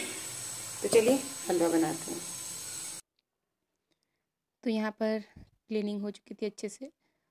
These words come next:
तो यहाँ चढ़ा दी है मैंने कढ़ाई और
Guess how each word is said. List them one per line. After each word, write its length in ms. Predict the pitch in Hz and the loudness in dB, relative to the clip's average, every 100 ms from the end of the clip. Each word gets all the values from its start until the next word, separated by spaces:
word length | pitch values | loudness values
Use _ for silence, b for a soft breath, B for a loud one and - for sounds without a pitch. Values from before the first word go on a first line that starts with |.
| _ _ | _ _
तो 80 | 202 | -8
यहाँ 240 | 185 185 185 | -6 -6 -6
चढ़ा 260 | 190 185 | -4 -4
दी 120 | 180 | -2
है 100 | 185 | -4
मैंने 260 | 190 185 185 | -4 -4 -6
कढ़ाई 480 | 180 180 175 202 294 _ _ _ _ _ _ _ _ _ _ _ _ - | -6 -2 -2 -2 -6 _ _ _ _ _ _ _ _ _ _ _ _ -8
और 220 | 170 170 | -4 -4